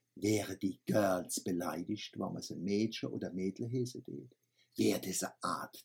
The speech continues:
Diskriminierung? Vor allem, müsst's nicht langsam Boys' Days, also Ermutigungs-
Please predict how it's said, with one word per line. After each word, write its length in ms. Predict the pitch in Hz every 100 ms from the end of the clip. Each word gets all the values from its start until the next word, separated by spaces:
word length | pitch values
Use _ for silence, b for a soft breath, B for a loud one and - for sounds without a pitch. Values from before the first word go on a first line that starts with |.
| -
Diskriminierung? 1120 | 131 - - 110 95 90 87 85 80 120 156 - _ _ _ _ _ B B
Vor 240 | - 127 110
allem, 380 | 107 98 104 - B B B
müsst's 520 | 120 147 165 127 - 127
nicht 200 | 117 107
langsam 680 | 107 107 - 104 95 95 _
Boys' 680 | 143 117 104 110 107 - -
Days, 600 | 156 160 160 165 - - - _ _
also 340 | 117 110 -
Ermutigungs- 1080 | - 104 113 131 127 113 - 113 107 98 -